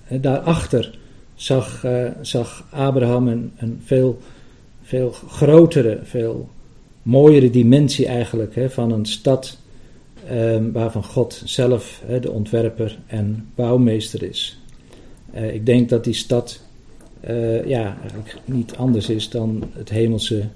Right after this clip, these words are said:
Jeruzalem, waarover we lezen natuurlijk uitgebreid ook in het boek Openbaring. Mooi ook dat we ook lezen in vers dertien, hè, deze allen zijn in het geloof gestorven.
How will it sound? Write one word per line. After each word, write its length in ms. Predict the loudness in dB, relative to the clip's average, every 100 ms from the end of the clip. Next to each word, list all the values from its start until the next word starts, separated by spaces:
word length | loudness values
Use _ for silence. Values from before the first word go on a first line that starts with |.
| -12 -6
Jeruzalem, 720 | 0 2 2 2 0 0 -4
waarover 600 | -10 -12 -12 -10 -6 -4
we 80 |
lezen 300 | -2 -2 -4
natuurlijk 260 | -8 -10 -8
uitgebreid 460 | -10 -8 -6 -6 -6
ook 100 | -6
in 200 | -8 -8
het 1000 | -18 -20 -20 -20 -20 -20 -20 -20 -14 -6
boek 180 | -6 -4
Openbaring. 640 | -4 0 2 2 2 0 -4 -12 -20 -20 -20 -20 -20 -20 -20 -20 -20 -20 -20 -18 -18 -4
Mooi 240 | 8 12 12
ook 180 | 12
dat 160 | 8 4
we 80 | 4
ook 160 | 4
lezen 400 | 8 8 8 4
in 140 | 2 2
vers 260 | 2 2
dertien, 380 | 4 4 4 4
hè, 140 | 4 6
deze 340 | 6 4 2
allen 360 | 2 6 8 6
zijn 300 | 2 0 2
in 120 | 2
het 160 | 2
geloof 720 | -2 2 6 8 8 6 -2 -18 -8
gestorven. 760 | -4 -2 6 8 6 2